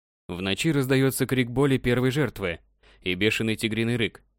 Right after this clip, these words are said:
Вот и Мурка проснулась. Мучает ли меня совесть за то, что сегодня погублю столько жизней?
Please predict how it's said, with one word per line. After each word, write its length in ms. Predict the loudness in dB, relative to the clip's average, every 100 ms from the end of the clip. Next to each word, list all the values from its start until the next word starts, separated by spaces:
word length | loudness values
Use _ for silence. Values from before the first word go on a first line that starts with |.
| _ _ -6
Вот 280 | -2 0 2
и 20 |
Мурка 320 | 2 0 0
проснулась. 540 | -2 -2 -2 -6 -8 _ _ _ _ _ _ _ _
Мучает 500 | -4 -2 0 -2 -2
ли 100 | -2
меня 240 | 0 0 0
совесть 380 | 0 0 0
за 120 | -2 -2
то, 140 | -2
что 180 | -2 -4
сегодня 440 | -2 0 0 0
погублю 420 | -2 -2 0 0
столько 340 | 0 -2 -2 0
жизней? 480 | 0 -2 -4 -6